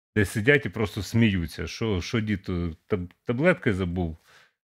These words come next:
значить, випити от останній раз. Я вам щиро дякую, тому що ми вас навмисно не перебивали, здається, у нас вийшло дуже цікаве інтерв'ю, актуальне, і я б хотів, е, продовження згодом, тому що питання завжди є.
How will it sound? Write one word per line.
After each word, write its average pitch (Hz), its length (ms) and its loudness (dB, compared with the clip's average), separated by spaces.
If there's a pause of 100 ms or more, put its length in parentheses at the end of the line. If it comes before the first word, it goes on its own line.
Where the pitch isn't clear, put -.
значить, 90 380 -2
випити 92 440 -2
от 87 500 -4
останній 90 420 -4
раз. 87 260 -6 (300)
Я 151 140 6
вам 180 240 2
щиро 156 360 0
дякую, 92 440 2
тому 110 240 -6
що 120 220 -6
ми 120 120 2
вас 123 260 0
навмисно 120 480 0
не 113 100 2
перебивали, 117 640 0
здається, 98 360 -2
у 95 40 0
нас 92 220 -2
вийшло 98 260 -4
дуже 104 240 -2
цікаве 90 420 -2
інтерв'ю, 101 500 -2 (360)
актуальне, 131 680 4 (400)
і 104 60 0
я 113 100 6
б 113 80 -2
хотів, 104 520 0
е, 90 40 0
продовження 107 840 2
згодом, 90 640 0
тому 95 220 -4
що 87 160 -10 (200)
питання 110 420 4
завжди 101 460 0
є. 104 320 2